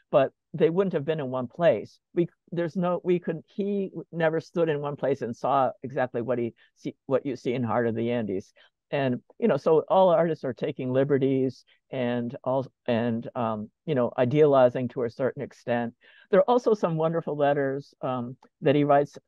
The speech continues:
to Ramon Paez, who is, um, a Venezuelan, uh, writer and painter himself. And Paez says, "I, oh, everybody loves your palm trees, Mister Church, and I desperately want some palm trees in my painting." And Church is, says, like, "Y-, you know that they don't grow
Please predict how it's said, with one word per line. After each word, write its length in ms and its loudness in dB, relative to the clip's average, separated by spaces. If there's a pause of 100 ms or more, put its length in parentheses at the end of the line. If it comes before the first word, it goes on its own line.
(120)
to 80 0
Ramon 420 -2
Paez, 560 0
who 140 -2
is, 260 -6
um, 340 -6
a 60 -4
Venezuelan, 880 2 (100)
uh, 140 -4
writer 320 0
and 120 -4
painter 300 -6
himself. 460 0 (400)
And 260 -2
Paez 360 0
says, 160 -2
"I, 160 0 (300)
oh, 200 -4
everybody 400 2
loves 300 2
your 100 -4
palm 360 -4
trees, 400 -6
Mister 340 -10
Church, 320 -6
and 120 -8 (260)
I 100 4
desperately 480 2
want 260 0
some 140 -6
palm 260 -4
trees 260 -4
in 100 -6
my 140 -6
painting." 520 -4 (400)
And 400 0 (120)
Church 260 -2
is, 160 -8 (100)
says, 240 2
like, 240 0 (360)
"Y-, 100 -16 (200)
you 240 0
know 320 2
that 160 2
they 140 4
don't 220 2
grow 480 4